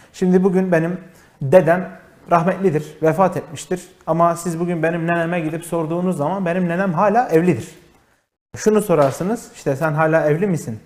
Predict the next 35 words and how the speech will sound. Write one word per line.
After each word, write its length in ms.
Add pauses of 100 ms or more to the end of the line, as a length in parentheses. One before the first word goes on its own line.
(160)
dersiniz. 400
O 100
da 140
"Evet, 240
evliyim 400
ancak 280
sadece 360
kocam 280
öldü." 240
der. 140 (220)
Yani 340
bu 300
biraz 420
işin 240
aslında, 600 (200)
e, 100
yaşayış 600
kısmı, 280
yetiştirilme 720
kısmı, 420 (280)
belki 580
biraz 280
da 120
kültür 420
kısmı. 360 (300)
E, 320
bu 120
tabii 320
her 200
alanda 400
değişebiliyor. 600 (420)
Kısaca 300
anlatmak 400
istediğim 400
şeyler, 320